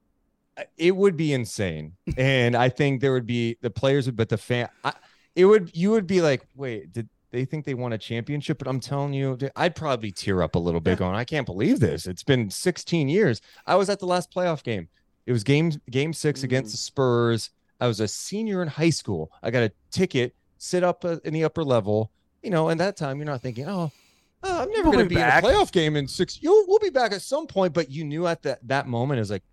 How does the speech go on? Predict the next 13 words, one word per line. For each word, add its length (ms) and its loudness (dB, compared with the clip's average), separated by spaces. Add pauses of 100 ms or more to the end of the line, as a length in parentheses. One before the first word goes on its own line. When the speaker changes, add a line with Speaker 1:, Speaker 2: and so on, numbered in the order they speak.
(140)
Speaker 1:
Rick 160 -8
Allen's 360 -6
gonna 160 -8
be 120 -10
gone. 340 -12 (580)
And 240 0 (220)
since 280 -8
then, 120 -2
it 60 -4
hasn't 260 -6
been 120 -8
the 40 -12
same. 300 -10